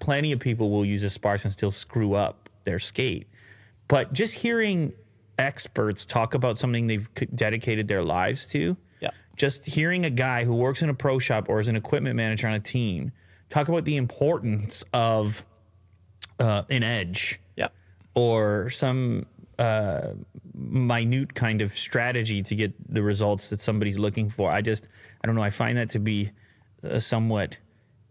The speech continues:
Speaker 1: captivating.
Speaker 2: I think if you have an expertise in any area,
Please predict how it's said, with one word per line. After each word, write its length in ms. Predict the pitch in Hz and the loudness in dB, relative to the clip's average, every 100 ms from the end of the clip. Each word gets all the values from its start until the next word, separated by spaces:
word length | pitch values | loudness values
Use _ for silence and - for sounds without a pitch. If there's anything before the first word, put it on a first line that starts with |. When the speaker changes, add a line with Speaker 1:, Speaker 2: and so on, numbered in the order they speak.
| _ | _
Speaker 1:
captivating. 760 | - 110 107 98 80 73 - 123 _ _ - _ - - - - | -2 -2 0 0 0 -2 -6 -10 _ _ -20 _ -20 -20 -20 0
Speaker 2:
I 60 | 147 | 2
think 340 | - 104 - - _ - | 2 0 -2 -20 _ 0
if 400 | 127 - - - - _ - _ _ | 0 -2 -10 -14 -20 _ -20 _ _
you 160 | - 110 | -4 -2
have 460 | 107 104 101 104 98 _ _ | 2 2 2 -2 -4 _ _
an 80 | 110 | 0
expertise 640 | 107 - - 107 - 123 107 | 0 0 -6 -4 0 2 2
in 80 | |
any 260 | 98 120 196 | 0 2 2
area, 440 | 98 73 - - | 0 -2 -8 -14